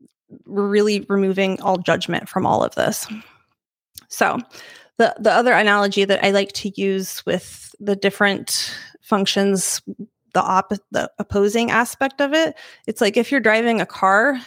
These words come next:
you can turn right, say, using your intuition, you can turn left using sensing.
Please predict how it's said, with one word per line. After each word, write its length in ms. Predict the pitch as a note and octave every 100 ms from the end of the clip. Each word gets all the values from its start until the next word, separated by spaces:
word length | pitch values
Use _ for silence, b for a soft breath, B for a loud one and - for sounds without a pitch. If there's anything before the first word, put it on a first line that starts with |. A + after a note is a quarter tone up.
| B B
you 160 | A3+
can 320 | A#3 A#3+ G#3+ G3+
turn 260 | A3 G3+
right, 380 | F#3 F#3 C4+ - A3 -
say, 300 | - G3+ G3
using 300 | F3+ G3 F#3+
your 140 | G3 F#3
intuition, 680 | F#3 - G3+ G3+ D4 D#4+ D#4 B B B -
you 120 | G3+
can 200 | - G3
turn 260 | - F#3+ F3+
left 600 | F3+ D4+ - - - -
using 280 | G3 F#3+ F#3
sensing. 600 | G3 G3+ A3 D#4 E4+